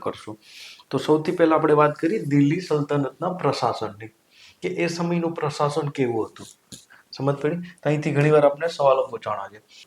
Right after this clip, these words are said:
તો પ્રશાસનની વાત કરીએ તો આપને બધાને ખબર છે કે ભાઈ કોઈ પણ રાજ્યની અંદર સૌથી ટોપ ઉપર બેઠેલો જે વ્યક્તિ હશે તો એ કોણ હશે અહીંયા? સુલતાન. કોણ હશે?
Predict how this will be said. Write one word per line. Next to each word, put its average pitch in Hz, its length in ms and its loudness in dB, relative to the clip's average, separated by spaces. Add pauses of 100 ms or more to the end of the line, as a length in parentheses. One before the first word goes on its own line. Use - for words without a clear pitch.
(920)
તો 147 60 0 (140)
પ્રશાસનની 180 680 2
વાત 165 200 4
કરીએ 165 240 2 (120)
તો 156 140 6
આપને 147 280 0
બધાને 143 280 2 (100)
ખબર 143 260 2
છે 147 80 -4 (100)
કે 156 140 -2
ભાઈ 160 220 0 (160)
કોઈ 147 160 2 (140)
પણ 151 260 0
રાજ્યની 127 640 2
અંદર 131 140 -4 (100)
સૌથી 135 360 0
ટોપ 147 360 2
ઉપર 113 260 -4
બેઠેલો 117 400 -2
જે 120 160 -4
વ્યક્તિ 123 300 -2
હશે 104 180 -12 (320)
તો 147 200 -6
એ 135 120 2
કોણ 143 220 2
હશે 139 160 -8
અહીંયા? 139 260 -8 (300)
સુલતાન. 123 420 -4 (680)
કોણ 123 220 -6
હશે? 180 140 -6